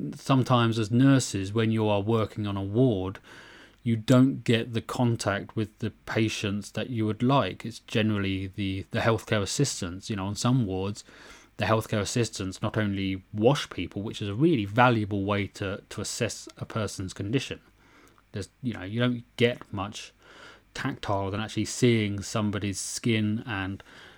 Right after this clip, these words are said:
feeling them, touching them, find, you know, discovering what their condition of the skin is like. Uh, you'll, you know, see what it, whether they've got good in skin integrity, all these sort of things that you get from physically seeing somebody.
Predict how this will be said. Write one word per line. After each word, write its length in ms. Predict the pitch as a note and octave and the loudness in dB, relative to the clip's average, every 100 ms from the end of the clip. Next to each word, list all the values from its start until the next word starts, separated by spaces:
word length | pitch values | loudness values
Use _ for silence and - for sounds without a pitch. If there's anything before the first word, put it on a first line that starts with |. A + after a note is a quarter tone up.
| _ | _
feeling 720 | _ - - A#2+ A2+ A2+ A2 | _ -18 4 6 8 6 2
them, 260 | A2 G#2+ A2 - | 2 0 -2 -4
touching 540 | A#2 B2 - A#2 A2 | -6 -6 -4 -2 0
them, 220 | A2 A2 | 0 -2
find, 480 | - - A2 G#2+ B2 | -4 -4 -2 0 -2
you 100 | A#2+ | -2
know, 200 | G2 G#2+ _ - C3+ C3+ _ - | -4 -8 _ -12 -12 -12 _ -8
discovering 480 | - A#2+ A2 A2 | -6 -4 -2 -2
what 140 | A2 A#2 | -2 -4
their 80 | F#2 | -4
condition 400 | G#2+ A2 - G#2 | -4 -4 -4 -6
of 80 | |
the 60 | F#2+ | -6
skin 300 | - C3+ B2 | -2 2 2
is 140 | A#2 | 2
like. 420 | A#2 A2+ A2+ A#2 - - - - - | 0 2 0 -2 -10 -20 -20 -18 -4
Uh, 280 | G#2 G#2 G2+ | 0 0 0
you'll, 480 | G2+ G#2+ G#2+ G#2+ A#2 B2 - B2 | -2 -2 -2 -4 -6 -12 -12 -8
you 120 | G2 | -6
know, 220 | F#2 G#2+ - | -6 -10 -12
see 300 | - - A2+ | -14 -6 -4
what 220 | G2 F#2+ | -4 -6
it, 260 | G2 - G#2+ | -12 -8 -6
whether 200 | G2+ G2 | -4 -4
they've 340 | F#2+ F#2 _ | -6 -6 _
got 180 | - A2+ | -12 -6
good 140 | A2 G2 | -2 -2
in 80 | |
skin 320 | F#2 - - A#2 | -2 -4 2 4
integrity, 520 | A2+ A#2+ A2+ A2+ C#3+ | 2 0 -2 2 6
all 200 | F#3+ G3+ | 8 8
these 200 | F3+ D#3 | 6 4
sort 160 | D3+ C3+ | 2 2
of 80 | |
things 340 | - C#3+ G#2+ G2 | 6 6 6 2
that 120 | B2 | 0
you 140 | B2 | 0
get 280 | A2 B2 A2 | 4 2 2
from 160 | - G#2 | -2 -2
physically 400 | A#2+ A2 G#2+ G#2+ | -2 -2 -2 -2
seeing 320 | - B2 A2+ | 2 4 4
somebody. 440 | G2+ F2+ F#2+ F#2+ | 0 -4 -4 -6